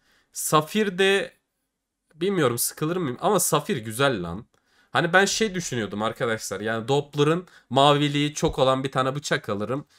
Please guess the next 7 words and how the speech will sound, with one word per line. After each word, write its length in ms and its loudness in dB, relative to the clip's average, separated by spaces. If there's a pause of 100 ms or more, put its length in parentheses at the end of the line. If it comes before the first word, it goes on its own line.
(100)
Safir'e 580 -2
o 100 -2
kadar 320 2
para 260 2
vermem 480 0
diye 200 -8
düşünüyordum. 540 -10